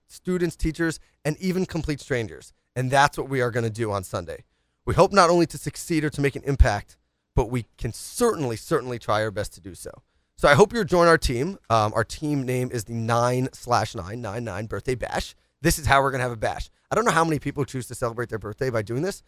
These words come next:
but I think it's very appropriate and inspirational. I hope it inspires you. Um, so if you wanna join our team or donate money, uh, to our team, please go to komen N Y C dot org. That's K O M E N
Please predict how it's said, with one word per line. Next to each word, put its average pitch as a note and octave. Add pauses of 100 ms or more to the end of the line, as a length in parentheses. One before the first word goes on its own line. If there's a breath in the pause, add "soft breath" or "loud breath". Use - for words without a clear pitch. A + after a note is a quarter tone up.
(220)
but B2
I A#2+
think -
it's B2
very A#2+
appropriate B2
and A#2
inspirational. G#2
I C#3+
hope A2+
it G#2+
inspires G2
you. G#2 (420)
Um, A#2
so E3
if D#3
you D#3
wanna F#3
join D#3+
our D#3
team B2+ (340)
or C3
donate C#3+
money, C#3 (280)
uh, A#2 (380)
to C#3+
our A#2+
team, A#2 (260)
please D#3+
go C#3+
to B2+ (160)
komen F3
N D3
Y C#3+
C C#3
dot C3
org. A2+
That's G#2+
K D3
O D3
M B2+
E C#3+
N A#2